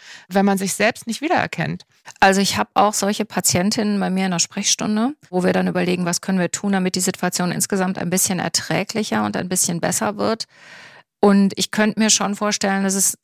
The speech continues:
Speaker 2: ein Versuch wert wäre mit dem Testosteron, aber was ich eigentlich am liebsten hätte, wäre eine vernünftige klinische Studie. Also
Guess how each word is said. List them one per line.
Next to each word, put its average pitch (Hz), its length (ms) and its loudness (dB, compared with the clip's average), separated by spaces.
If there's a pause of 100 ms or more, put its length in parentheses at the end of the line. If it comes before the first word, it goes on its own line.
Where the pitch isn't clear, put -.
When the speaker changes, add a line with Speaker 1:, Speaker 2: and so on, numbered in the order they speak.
Speaker 2:
ein 175 260 0
Versuch 190 440 -2
wert 165 280 0
wäre 214 220 0
mit 208 160 -2
dem 202 120 -2
Testosteron, 196 720 -2
aber 185 480 -2 (680)
was 196 180 6
ich 214 120 2
eigentlich 190 220 2
am 190 100 0
liebsten 208 320 0
hätte, 190 280 0
wäre 180 100 -2
eine 180 100 -2
vernünftige 180 560 -2
klinische 170 420 0
Studie. 165 440 -2 (600)
Also 165 440 4